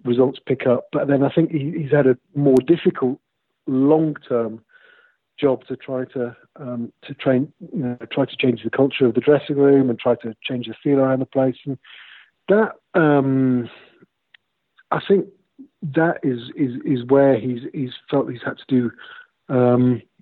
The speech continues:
most of his work. And, you know, sometimes it is about getting rid of people rather than bringing people in. And he was adamant that Lukaku had to go. Um, he was adamant that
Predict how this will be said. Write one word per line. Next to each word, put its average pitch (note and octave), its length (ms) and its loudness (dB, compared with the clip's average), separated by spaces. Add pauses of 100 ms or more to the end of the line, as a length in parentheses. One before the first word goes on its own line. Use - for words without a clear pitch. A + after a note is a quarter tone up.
(720)
most D3+ 360 2
of B2 60 2
his A2+ 100 -2
work. D3+ 300 2
And, C3 220 -6
you - 120 -12
know, B2 140 -8 (180)
sometimes F3 320 -2
it - 100 -4
is D#3+ 140 2
about B2 320 0
getting C#3 220 -12
rid F3 140 4
of F3+ 100 2
people A#2 280 -8
rather A#2+ 300 0
than B2 240 -10 (300)
bringing B2+ 240 0
people B2 320 -4
in. C3+ 240 2
And A#2 120 -6
he C#3 200 -10
was C3+ 180 -4
adamant B2+ 380 -4
that - 240 -14
Lukaku C3 480 -6
had A#2+ 120 -12 (100)
to - 100 -20
go. D3+ 280 0 (460)
Um, B2+ 600 2 (100)
he D3+ 100 0
was B2 120 0
adamant A#2 300 0
that - 120 -20